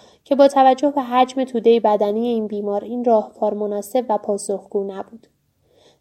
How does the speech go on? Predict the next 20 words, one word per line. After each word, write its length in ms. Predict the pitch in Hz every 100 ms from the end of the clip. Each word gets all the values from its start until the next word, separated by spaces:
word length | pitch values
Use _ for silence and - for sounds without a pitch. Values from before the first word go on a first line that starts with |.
| -
تکنیکی 640 | 277 277 302 311 - 294
به 200 | 220 214
اسم 320 | 226 - 247
پالپیشن 1040 | 233 - 233 208 202 220 208 208 - 285 339 - _ _
یا 500 | 233 233 226 214 208 - _ _ - 240
گرفتن 840 | 262 233 226 226 - 240 240 254
نبض، 720 | 247 240 220 208 - - - _ _ _ _ _
لمس 380 | 254 269 277 -
قفسهٔ 640 | 269 226 226 214 - 240
سینه 500 | 226 226 214 226 294
برای 540 | 285 208 208 214 262 269 -
حس 340 | 226 214 - -
کردن 580 | 220 208 208 240 269 294
ضربان 760 | 214 196 202 208 208 220 226 233 _ _ -
قلب 280 | 196 196 - _ _ _ _ _ _ _ _ _
و 140 | 254 254 254
تکنیک 420 | 254 254 285 277
پرکاشن 1040 | 311 - 254 233 233 226 220 - 254 277
یا 200 | 254 226
دق 400 | 208 196 226 196